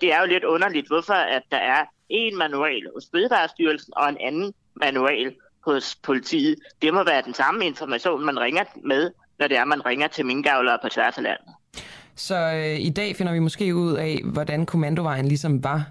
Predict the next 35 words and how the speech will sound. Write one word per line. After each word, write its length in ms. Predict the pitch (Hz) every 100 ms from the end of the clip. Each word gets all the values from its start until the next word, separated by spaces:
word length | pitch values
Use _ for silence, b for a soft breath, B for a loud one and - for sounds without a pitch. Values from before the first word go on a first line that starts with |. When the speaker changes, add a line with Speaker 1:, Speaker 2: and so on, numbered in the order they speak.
| -
Speaker 2:
ned 400 | - 151 - -
til, 400 | - 170 160 -
altså, 240 | 135 131
de 120 | 131
her 120 | 139
politielever 680 | 131 139 127 147 139 131 123 127 B B B B B
i 100 | 165
Rigspolitiet, 600 | 151 147 - 156 143 -
Speaker 1:
Ja. 200 | 143 127 - -
Speaker 2:
Kristian 320 | 156 135 143
Hegaard. 220 | 127 127
Speaker 1:
Ja, 60 | -
i 140 | -
dag, 160 | 233 -
i, 120 | - - -
i 60 |
dag, 400 | 220 254 262 226 175
i 40 |
dag 280 | 180 240 226
skal 340 | - - 165 143
blandt 180 | 143 143
andet 300 | 139 165 180
politidirektøren 1040 | - 160 147 254 - 214 170 185 143 143 143 _ _ _
fra 140 | 180 170
Rigspolitiet 800 | 175 175 - 180 160 170 151 143 - _ -
afhøres, 640 | 147 170 170 143 - - _ _ -
og 300 | 151 143 131 -
den, 360 | 147 135 135 131 _ -
øh, 240 | 127 143
juridisk 460 | 147 202 220 175 -
ansvarlige 600 | 135 - 170 147 180 165
i 140 | 135
det 120 | 139
juridiske 520 | 139 135 175 170 -
sekretariat, 680 | 151 139 - 120 139 147 110